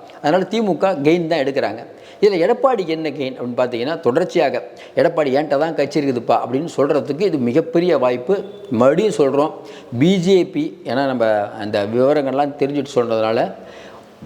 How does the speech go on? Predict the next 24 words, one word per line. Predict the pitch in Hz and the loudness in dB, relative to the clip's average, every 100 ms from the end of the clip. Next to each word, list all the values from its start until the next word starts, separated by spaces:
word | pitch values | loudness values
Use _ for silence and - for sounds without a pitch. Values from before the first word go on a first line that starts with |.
| 113 | 2
பி | 196 254 | 4 6
ஜே | 226 160 | 2 0
பி | 220 - | -4 -6
எவ்வளவுதான் | 120 139 160 165 175 | -2 0 2 2 0
நெருங்கி | 147 147 160 143 | -2 -2 -2 -2
வந்தாலும் | 131 120 151 165 127 | -2 2 0 0 0
எதையும் | 135 170 202 226 | 2 2 2 -2
சந்திக்க | 208 151 156 160 165 190 | 0 0 0 -2 0 0
தயாராக | 139 139 156 156 156 143 | 2 4 4 4 2 2
இருக்கிறார் | 135 120 127 123 135 135 | 0 0 2 4 2 0
எடப்பாடி | 117 127 143 127 120 | -2 0 0 0 -2
பழனிசாமி | 117 113 113 110 113 117 | -4 -4 -4 -4 -2 -4
அப்படிங்கிறது | 113 131 117 120 170 | 0 2 2 2 0
கடந்த | 175 127 139 147 | 0 0 2 2
காலத்துல | 139 131 | 2 0
அவர் | 151 135 | 0 0
பேசுறது, | - 131 113 123 | 0 -2 -2 -4
இப்ப | 165 151 - 180 | -4 -4 2 2
சமீபத்தில் | 170 147 170 170 156 | 2 0 0 0 0
நடந்துட்டு | 127 135 135 | -2 -2 -4
இருக்க | 123 117 | 0 0
நிகழ்வை | 117 143 131 | 2 0 0
வச்சு | 107 123 | -4 -4
பார்க்குது. | 113 107 139 | -2 0 0